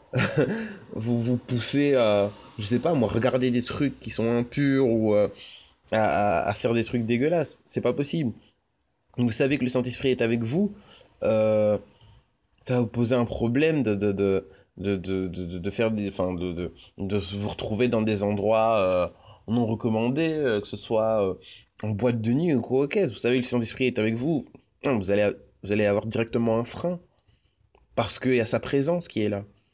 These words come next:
Et vous savez, le, la chose la plus importante à savoir, je pense, c'est que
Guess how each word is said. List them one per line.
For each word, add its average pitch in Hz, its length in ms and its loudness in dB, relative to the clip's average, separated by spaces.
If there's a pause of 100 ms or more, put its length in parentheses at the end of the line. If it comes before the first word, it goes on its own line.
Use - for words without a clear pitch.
(1400)
Et 120 80 0
vous 117 80 0
savez, 135 260 2
le, 104 340 2 (260)
la 107 60 -2
chose 123 180 0
la 123 80 4
plus 123 160 0
importante 135 720 -2 (560)
à 110 80 -4
savoir, 120 520 0
je 104 100 -6
pense, 139 280 -4
c'est 101 160 -4
que 95 240 0